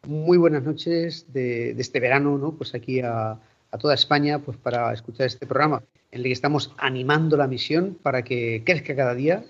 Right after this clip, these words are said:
y más gente pueda conocer a Jesucristo, el rostro de Dios.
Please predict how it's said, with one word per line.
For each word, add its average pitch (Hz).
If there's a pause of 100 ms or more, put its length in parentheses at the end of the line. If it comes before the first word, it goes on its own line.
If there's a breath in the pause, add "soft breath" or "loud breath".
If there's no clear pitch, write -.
y 131
más 120
gente 131
pueda 127
conocer 123
a 117
Jesucristo, 120 (200)
el 120
rostro 135
de 123
Dios. 107